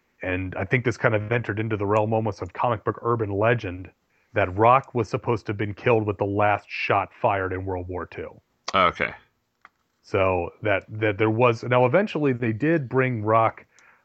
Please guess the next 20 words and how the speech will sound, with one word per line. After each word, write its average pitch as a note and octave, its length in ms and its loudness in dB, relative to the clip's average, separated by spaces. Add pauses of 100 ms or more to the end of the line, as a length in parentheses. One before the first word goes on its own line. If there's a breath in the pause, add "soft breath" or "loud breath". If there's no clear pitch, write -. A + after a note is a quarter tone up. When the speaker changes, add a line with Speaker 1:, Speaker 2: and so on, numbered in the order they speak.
(200 soft breath)
Speaker 1:
what, E3+ 320 -6
there C3+ 160 0
was C3 280 0
that A2+ 200 0
big E3+ 200 2
D C3+ 200 -2
C B2 240 -4
story, A2 640 0
was A#2+ 140 -2
it A#2+ 80 2
Our C#3 100 8
Worlds D3 340 2
at A2+ 80 -2
War? D#3 480 2 (640 soft breath)
Where G2+ 420 0
Rock B2 320 2
was A#2 160 -2
like G#2 100 0
a G#2+ 60 -6
general, B2 640 0